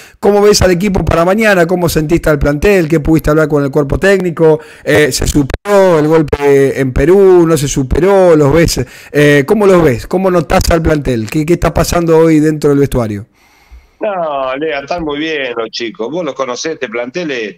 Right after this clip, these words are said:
Speaker 2: es un plantel muy unido, no, cero problemas, tiran todo para adelante. Después, bueno, tuvimos un traspié, pero era lo que,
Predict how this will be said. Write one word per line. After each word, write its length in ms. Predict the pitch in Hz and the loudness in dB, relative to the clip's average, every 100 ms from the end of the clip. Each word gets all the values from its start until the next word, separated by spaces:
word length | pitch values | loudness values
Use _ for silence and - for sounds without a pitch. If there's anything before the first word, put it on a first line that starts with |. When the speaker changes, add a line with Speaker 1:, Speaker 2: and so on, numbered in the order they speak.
| _ _ _ _ _ | _ _ _ _ _
Speaker 2:
es 80 | - | -10
un 40 | |
plantel 240 | 120 120 143 | -8 -6 -6
muy 180 | 143 | -6
unido, 800 | 135 123 170 185 151 135 127 117 | -6 -6 -6 -6 -6 -6 -6 -6
no, 220 | 107 120 104 | -8 -10 -10
cero 380 | - 151 143 117 | -8 -6 -6 -6
problemas, 920 | 117 117 143 165 151 127 117 113 104 - - | -6 -6 -6 -6 -6 -6 -6 -6 -6 -8 -10
tiran 320 | 139 135 123 | -8 -8 -6
todo 160 | 143 - | -8 -6
para 200 | 117 113 | -6 -6
adelante. 720 | 113 156 151 123 107 107 107 _ _ _ _ - | -6 -6 -6 -8 -8 -8 -10 _ _ _ _ -12
Después, 280 | 175 262 208 | -8 -6 -4
bueno, 340 | 220 196 127 110 | -6 -6 -8 -8
tuvimos 460 | - 127 160 151 131 107 _ - _ _ - | -8 -6 -4 -6 -6 -10 _ -20 _ _ -12
un 160 | - - | -10 -6
traspié, 580 | 131 123 226 247 185 131 | -6 -6 -6 -6 -6 -6
pero 140 | 123 147 | -6 -6
era 140 | 131 | -6
lo 140 | 143 | -6
que, 160 | 110 107 | -8 -10